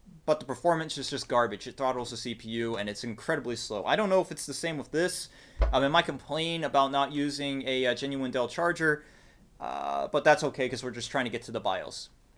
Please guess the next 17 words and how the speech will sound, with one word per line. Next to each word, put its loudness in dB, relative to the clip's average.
But 8
if 0
it -8
does 4
complain, 0
then -2
that 2
means -4
I'm -4
gonna -2
have -2
to -2
find 0
a -2
genuine -4
Dell 0
charger -2